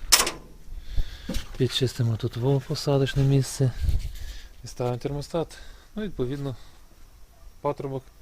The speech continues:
І заливаємо знову тосол. Будемо прогрівати мотор і дивитися, як він буде у нас працювати.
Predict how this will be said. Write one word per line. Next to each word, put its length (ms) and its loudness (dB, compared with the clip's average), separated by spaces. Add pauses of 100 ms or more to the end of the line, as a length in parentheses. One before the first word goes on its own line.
(600)
І 60 -4
заливаємо 380 2
знову 200 -4
тосол. 260 -8
Будемо 280 -4
прогрівати 580 0
мотор 360 -4
і 20 -10
дивитися, 560 -6
як 140 -6
він 120 -6
буде 180 -4
у 40 -4
нас 120 -8
працювати. 520 -14